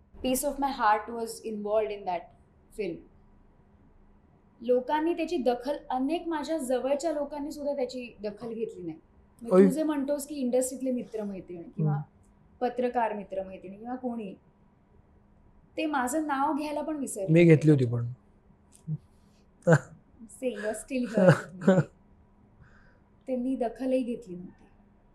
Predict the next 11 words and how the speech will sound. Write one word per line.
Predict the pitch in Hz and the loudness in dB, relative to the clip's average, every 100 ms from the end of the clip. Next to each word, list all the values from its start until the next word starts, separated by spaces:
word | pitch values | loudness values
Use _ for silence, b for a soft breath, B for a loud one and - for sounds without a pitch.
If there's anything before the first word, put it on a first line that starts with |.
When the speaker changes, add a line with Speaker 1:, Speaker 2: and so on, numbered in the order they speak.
| - | -16
Speaker 1:
नाव | 233 247 240 269 | -8 -4 0 -2
सुद्धा | 277 269 262 | -2 0 0
घेतलं | 247 208 190 | 0 -2 -10
नव्हतं. | - - - - - _ - - - - - _ - - - - - - | -12 -18 -20 -20 -20 _ -20 -20 -20 -20 -20 _ -20 -20 -20 -20 -20 -4
So | 330 | -2
हे | 349 | 0
होतं, | 330 349 359 330 - - - - | 0 -2 0 0 0 -8 -20 -2
होऊ | 160 | 2
Speaker 2:
हम्म, | 143 | 2
Speaker 1:
शकतं. | 135 - - - | 0 -6 -10 -4
Speaker 2:
हम्म. | 143 | -2